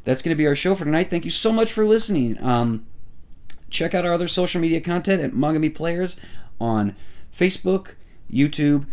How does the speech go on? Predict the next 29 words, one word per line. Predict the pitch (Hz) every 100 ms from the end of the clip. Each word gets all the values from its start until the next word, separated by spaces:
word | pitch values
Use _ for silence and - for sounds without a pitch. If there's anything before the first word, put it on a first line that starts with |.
| - -
Instagram. | 131 - 113 120 120 123 127 - - - -
Thank | - 165 147
you |
so | 117 - - - 202
much | 196 160 135
for, | 117
for, | 107 - - - 117 110
uh, | 107 101
for, | - 123 110
for | 101 117
listening. | 113 120 135 131 123 127 -
Um, | 107 101 98 95 - - - -
you | 113 107
know, | 107
if | 104 107
you |
got | 104 135 131 -
to | 123
the | 120
end | 120
of | 117
this | 110
episode, | 127 113 - 120 113
'cause | 113
it's | 117 123
another | 123 131
long | 147 147 113
one, | 107 110 110
um, | - 101 101 98